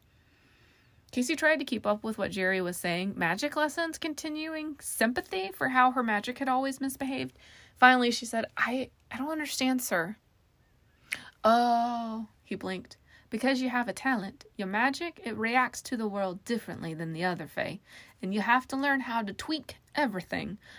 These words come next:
which unfortunately is different for every talent class.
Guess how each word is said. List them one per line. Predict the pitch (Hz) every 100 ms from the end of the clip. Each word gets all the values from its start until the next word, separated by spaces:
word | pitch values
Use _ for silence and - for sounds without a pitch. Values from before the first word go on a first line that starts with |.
| -
which | - 196
unfortunately | 202 208 247 233 262 269 - 277 269 -
is | 185
different | 170 190 190 165 156 -
for | -
every | - 175 196
talent | - 170 160 -
class. | - - 202